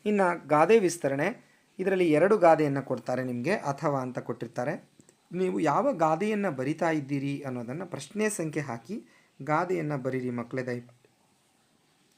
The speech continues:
ನೀವೇನ್ ಮಾಡ್ತೀರಿ, ಗಾದೆಯನ್ನ ಬರೆಯಲ್ಲ, ನೇರವಾಗಿ ಬರೆದು ಬಿಡ್ತೀರಿ. ಆ, ಒಬ್ಬ ನಿಜವಾಗ್ಲೂ ಒಬ್ಬ ಒಳ್ಳೆ ವಿದ್ಯಾರ್ಥಿ ಏನ್ ಮಾಡ್ಬೇಕು,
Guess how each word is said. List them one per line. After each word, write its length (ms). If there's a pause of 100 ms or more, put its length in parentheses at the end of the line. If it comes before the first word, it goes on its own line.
(120)
ನೀವೇನ್ 320
ಮಾಡ್ತೀರಿ, 540 (320)
ಗಾದೆಯನ್ನ 460
ಬರೆಯಲ್ಲ, 380 (480)
ನೇರವಾಗಿ 460
ಬರೆದು 200
ಬಿಡ್ತೀರಿ. 400 (720)
ಆ, 100
ಒಬ್ಬ 240
ನಿಜವಾಗ್ಲೂ 560 (500)
ಒಬ್ಬ 160
ಒಳ್ಳೆ 320
ವಿದ್ಯಾರ್ಥಿ 480
ಏನ್ 160
ಮಾಡ್ಬೇಕು, 520